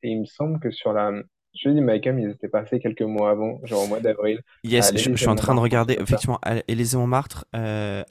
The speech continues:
Speaker 1: Et,
Speaker 2: mais ouais,
Speaker 1: euh,
Speaker 2: deux, mais c'est, c'est ouf d'avoir fait deux
Speaker 1: ouais,
Speaker 2: concerts
Speaker 1: c'est,
Speaker 2: en
Speaker 1: c'est chelou. Et surtout d'enchaîner un Élysée-Montmartre et une, un Zénith derrière, enfin,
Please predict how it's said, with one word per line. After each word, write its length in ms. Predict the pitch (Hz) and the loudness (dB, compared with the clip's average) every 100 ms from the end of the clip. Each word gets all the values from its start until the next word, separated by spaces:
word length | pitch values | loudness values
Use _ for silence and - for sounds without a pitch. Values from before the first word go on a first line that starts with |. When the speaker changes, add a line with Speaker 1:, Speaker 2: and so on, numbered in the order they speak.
| - - | -14 -8
Speaker 1:
Et, 100 | 113 | -4
Speaker 2:
mais 160 | 90 | -2
ouais, 260 | 101 147 101 | 0 0 -2
Speaker 1:
euh, 160 | - 101 | -4 -2
Speaker 2:
deux, 160 | - - - | -2 -4 -6
mais 80 | 110 | -4
c'est, 220 | - - | -4 -4
c'est 200 | - 107 | -4 -2
ouf 160 | 165 113 | 0 2
d'avoir 260 | 110 101 | 2 2
fait 120 | - 101 | 0 -2
deux 180 | 101 | 0
Speaker 1:
ouais, 40 | 113 | 0
Speaker 2:
concerts 400 | 117 123 147 135 | 2 2 2 0
Speaker 1:
c'est, 80 | 104 | 0
Speaker 2:
en 220 | 95 95 | -2 -2
Speaker 1:
c'est 80 | 123 | -2
chelou. 320 | 131 131 143 - _ _ _ _ _ - - | -2 -4 -6 -12 _ _ _ _ _ -16 -6
Et 20 | |
surtout 260 | 120 110 131 | -4 0 2
d'enchaîner 420 | 117 110 104 120 | 2 0 -2 0
un 240 | 107 101 | 2 0
Élysée-Montmartre 640 | 98 98 98 95 101 127 95 | 0 -2 -4 -4 -4 -4 -4
et 20 | |
une, 180 | 92 101 | -4 -2
un 160 | 101 | -2
Zénith 300 | 95 98 95 | -2 -2 0
derrière, 320 | 98 110 143 - | 2 2 2 -2
enfin, 220 | 87 | -6